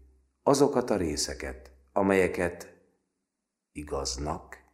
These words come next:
külön kihúzva, jónak találsz”,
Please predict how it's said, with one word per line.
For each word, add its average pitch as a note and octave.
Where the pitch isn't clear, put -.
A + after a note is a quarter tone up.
külön B1+
kihúzva, C#2
jónak F#2
találsz”, E2+